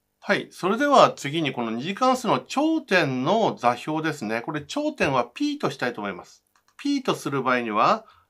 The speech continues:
ラージPイコール、カッコ、PコンマFカッコのPとします。そうすると、今、頂点Pと。で、わかりやすいように、この頂点Pをクリッ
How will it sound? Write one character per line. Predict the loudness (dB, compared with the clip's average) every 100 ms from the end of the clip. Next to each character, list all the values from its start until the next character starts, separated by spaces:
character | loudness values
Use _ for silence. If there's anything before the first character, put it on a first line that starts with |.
| -2
ラ | 2 4 2
ー | -2
ジ | -8 -10 -8
P | -6 -2 -4
イ | -6 -12 -8
コ | -4 -2 -2
ー |
ル、 | -2 -2 -4 _ _ -4
カ | -2
ッ | -2 _ _
コ、 | -2 -2 -2 -8 _ _ -8
P | -4 -2 -4 -4
コ | -4 -4
ン | -4 -2
マ | -2 -2 -6
F | -8 -6 -6 -6 -6
カ | -4
ッ | -4 -6 _
コ | -4 -2 -2 -6 _ _ _ -8
の | -4 -4 -8 _ -10
P | -8 -8
と |
し | -10 -16
ま | -20
す。 | -20 _ _ _ _ _ _
そ | _ -4
う |
す | 0
る | 0 4
と、 | 4 4 0
今、 | -2 0 0
頂 | 0 -4 -2
点 | -2 -6 -6 -12 -8
P | -4 -4
と。 | -6 -16 _ _ _ _ _ _
で、 | -2
わ | 2 2 4
か | 2
り | 4
や | 2
す | 0 -4
い | -2
よ | 0
う | 0
に、 | -2 -2 -2
こ | -4
の |
頂 | -4 -4 -4
点 | -2 -6
P | -6 -6 -6
を |
ク | -8 -10
リ | -8
ッ | -8